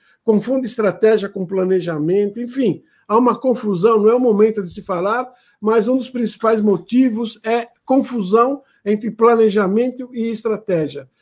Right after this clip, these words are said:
E o que nós falamos desde o começo é o mindset, é a resistência, né? Por que que eu vou mudar? Por que que eu vou sair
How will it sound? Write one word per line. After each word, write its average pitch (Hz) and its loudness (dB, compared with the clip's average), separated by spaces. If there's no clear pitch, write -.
E 381 6
o 311 -6
que 302 -6
nós 277 -2
falamos 247 0
desde 240 -4
o 233 -20
começo 254 -4
é 269 -4
o 254 -6
mindset, 240 -8
é 220 0
a 220 2
resistência, 202 0
né? 233 -6
Por 208 -2
que 277 -2
que 247 -6
eu 240 2
vou 214 4
mudar? 202 2
Por 196 -8
que 214 0
que 214 -4
eu 196 2
vou 190 -2
sair 190 -2